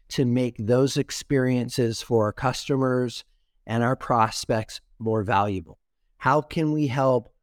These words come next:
our frontline people in the moments that matter most? And that is during engagement.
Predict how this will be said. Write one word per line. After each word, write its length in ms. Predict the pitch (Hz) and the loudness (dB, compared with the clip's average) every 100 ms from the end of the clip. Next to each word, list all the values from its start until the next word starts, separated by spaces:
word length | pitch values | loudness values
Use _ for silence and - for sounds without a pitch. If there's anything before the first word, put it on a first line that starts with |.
| _ | _
our 140 | 110 | -8
frontline 680 | 101 - 135 135 143 135 135 | -6 -2 -2 0 0 0 0
people 460 | 131 131 117 120 110 | 0 -2 -2 -2 -2
in 120 | 107 | -2
the 60 | 104 | -2
moments 540 | 107 113 120 120 - | 0 2 0 -2 -6
that 260 | - 113 - | -2 -2 -2
matter 440 | 117 110 110 107 | -2 0 0 0
most? 800 | 104 104 107 92 73 - - - _ _ _ - | 0 0 0 0 -4 -10 -14 -18 _ _ _ -4
And 120 | 110 | -2
that 140 | 107 | 0
is 200 | 113 110 - _ | -2 -4 -10 _
during 380 | - 117 113 113 | -2 0 0 0
engagement. 760 | 107 107 113 104 104 - 69 | -2 -4 -4 -4 -4 -8 -14